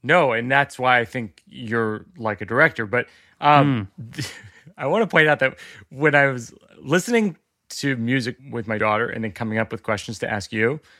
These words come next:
Speaker 1: it, uh, it's the most joy. It really,
Speaker 2: <laughs>
Speaker 1: it's the cliche from the show. It's the most joy. It's the most joy. But then it, sometimes it is.
Speaker 2: You, you've, you've, you've made me think of something while you said that.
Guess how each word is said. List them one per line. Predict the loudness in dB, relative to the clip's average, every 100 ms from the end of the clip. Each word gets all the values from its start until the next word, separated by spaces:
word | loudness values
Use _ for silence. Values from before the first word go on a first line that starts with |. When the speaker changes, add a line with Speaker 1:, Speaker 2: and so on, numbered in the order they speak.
| _ _ _ _ _ -8
Speaker 1:
it, | -2
uh, | -2 -2
it's | -6 -4 -2 -2 -4 -6
the | -4
most | -2 -2
joy. | -2 -2 -2 -6 _ _ _ _ _ _ _ -4
It | 0
really, | 2 0
Speaker 2:
<laughs> |
Speaker 1:
it's | -2 -4
the |
cliche | -6 -2 -2 0 2 0
from | -4 -8
the |
show. | -4 0 2 2 0
It's | -2 -8
the | -6
most | -2 -2 -2
joy. | -2 0 0
It's | -2
the |
most | -4 -2
joy. | -2 -4 -16 _ _
But | -8 -2
then | 0
it, | 0 -2 _ _ -10
sometimes | -4 0 2 2
it | 0 0
is. | 0 -2 -12 _ _ _ _ _ _ _ _ _ _ -6
Speaker 2:
You, | -4 -2
you've, | -2 -2 0
you've, | 0 0 -4
you've | -4 2
made | 2 4
me | 2
think | 0 0
of |
something | 0 2 4
while | 2
you | 2
said | -2 -4
that. | -6 -10